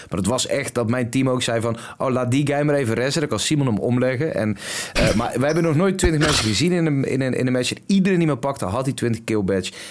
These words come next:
En dan ga je kijken op die kill cam en hebben ze allemaal nul recoil. Dus ik was aan het klagen over cheaters. En, eh, want je hebt zo'n apparaat waarmee je, zeg maar, kan cheaten.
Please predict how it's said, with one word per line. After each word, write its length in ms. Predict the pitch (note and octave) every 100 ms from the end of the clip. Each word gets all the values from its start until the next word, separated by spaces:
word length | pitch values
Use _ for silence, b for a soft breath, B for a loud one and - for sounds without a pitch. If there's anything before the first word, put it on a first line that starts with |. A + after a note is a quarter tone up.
| B
En 80 | -
dan 100 | G2+
ga 80 | G2
je 100 | A2
kijken 240 | G2 A#2 A2+
op 60 |
die 140 | G2 G2
kill 220 | C3+ B2
cam 120 | A#2+
en 60 | G#2+
hebben 160 | A2
ze 80 | G#2+
allemaal 260 | - A2+ -
nul 500 | G#2+ A#2+ D3+ G3 C#3+
recoil. 580 | B2+ - D3 C#3+ D#3 F#3+ B B B B
Dus 120 | A2+
ik 60 | A2+
was 100 | C#3
aan 60 |
het 80 | C3
klagen 360 | B2+ B2 B2+ G#2+
over 140 | G2
cheaters. 480 | G2 G#2 G2 F#2 F#2
En, 220 | E2+ F#2
eh, 420 | F2+ E2+ E2+ E2
want 140 | D#2+ F#2
je 60 |
hebt 80 | F#2 -
zo'n 80 |
apparaat 380 | D#2+ G2 G2 G2
waarmee 240 | F#2 F2 E2+
je, 60 |
zeg 120 | E2+
maar, 80 | D#2
kan 160 | D#2 F2
cheaten. 380 | A2 G2+ F2+